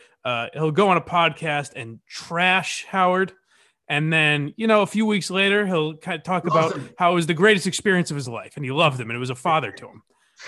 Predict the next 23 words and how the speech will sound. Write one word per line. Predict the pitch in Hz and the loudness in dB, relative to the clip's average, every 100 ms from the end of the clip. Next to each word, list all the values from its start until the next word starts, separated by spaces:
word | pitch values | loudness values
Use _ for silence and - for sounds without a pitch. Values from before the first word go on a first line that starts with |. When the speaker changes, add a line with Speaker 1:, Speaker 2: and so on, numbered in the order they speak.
| - - | -18 -12
Speaker 2:
Yeah. | 170 - _ _ _ | -12 -12 _ _ _
Speaker 1:
Is | 247 269 | 2 6
Speaker 2:
I | |
Speaker 1:
there | 359 | 8
Speaker 2:
know. | |
Speaker 1:
an | 349 | 8
element | 320 294 269 | 6 6 6
of | 233 | 6
that | 247 233 | 4 6
with | 233 | 4
everyone, | 302 285 180 139 | 4 2 2 0
I | 113 | -2
wonder? | 120 113 117 | -4 -8 -6
'Cause | 208 | -2
I | 262 | 2
know, | 254 | 4
like | 240 | 2
I | 226 | 0
said, | - 165 | 0 0
Artie's | 165 165 143 | 0 -2 -4
got | 147 | -6
his | 135 | -4
issues, | 214 - 98 | -4 -6 -16